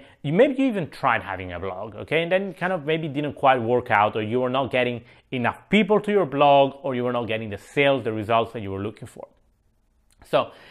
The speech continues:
um, essentially blogging is when you have a, a kind of a special website, a mini website with a bunch of articles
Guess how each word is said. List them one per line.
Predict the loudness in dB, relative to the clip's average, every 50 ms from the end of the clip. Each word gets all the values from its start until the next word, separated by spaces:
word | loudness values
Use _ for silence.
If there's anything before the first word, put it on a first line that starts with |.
| -20 -20 -20 _ -4
um, | -4 -4 -4 0 -2
essentially | 2 2 2 2 2 2 0 0
blogging | 2 6 6 6 6 6 0 -4 -4
is | -4
when | -4 -4 -4
you | -4 -4
have | -2 0 0 0 0
a, | -2 -4 -6 -10 _ _ -4
a | -4 -4 -4 -8 -16 -20 -6
kind | -4 -4 -4
of | -2 -4
a | -4
special | -6 -6 -8 _ 6 6 6 6 2 -4 0
website, | 0 0 0 -2 -4 -4 -4 -4 -2
a | -2
mini | -2 -2 -2 -2
website | 0 -2 -2 -4 -2 -2 -2 -2 -2
with | -2 -4 -4
a |
bunch | -2 -2 -2 -2 -2 -4
of | -8 -8 -8 _ _
articles | 4 6 6 6 4 0 -6 -6 -4 -4 -4 -4 -6 -10